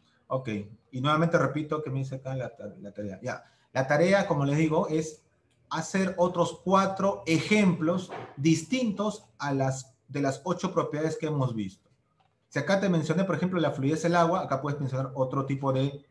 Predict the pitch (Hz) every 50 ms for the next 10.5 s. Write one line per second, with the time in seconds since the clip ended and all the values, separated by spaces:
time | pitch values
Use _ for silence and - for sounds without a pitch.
0 | _ _ - 113 113 113 123 131 135 127 127 180 - - 127 107 - 107 107 -
1 | 123 123 123 117 104 101 104 98 - - 117 117 117 117 131 156 - - - _
2 | _ _ _ _ _ _ _ _ _ _ _ _ _ - - _ _ _ _ _
3 | _ _ _ - 101 101 101 - - 110 107 110 107 117 117 117 113 113 - -
4 | - _ _ _ _ - 110 110 107 107 104 98 87 - - 120 117 120 123 127
5 | 120 107 104 104 - - 131 131 127 - 113 - - 110 107 - - 117 104 101
6 | - 123 143 170 - 120 123 131 131 123 123 - - 127 - 120 - - 123 117
7 | 120 - 120 113 110 110 120 131 131 120 123 143 170 - - - _ _ _ _
8 | _ _ - - 185 185 180 175 - 175 180 185 185 - - - 127 120 120 -
9 | 123 120 - 127 131 143 143 - 160 151 151 139 135 139 143 147 147 - - 160
10 | 156 151 151 147 139 139 151 185 214 -